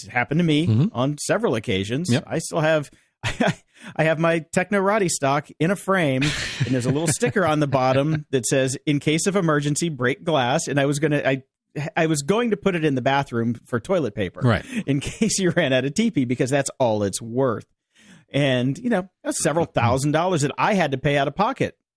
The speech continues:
Speaker 1: for my options.
Speaker 2: Yeah, yeah.
Speaker 1: And it just goes to zero. So I actually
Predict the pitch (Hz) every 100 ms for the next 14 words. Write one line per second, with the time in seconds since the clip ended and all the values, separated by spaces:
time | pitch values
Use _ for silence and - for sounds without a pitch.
0 | _ _ - 131 135 156 175 277 - 90
1 | 135 220 - _ - 147 117 110 123 123
2 | 117 131 127 135 123 143 160 175 254 131
3 | 87 - 98 175 165 139 135 139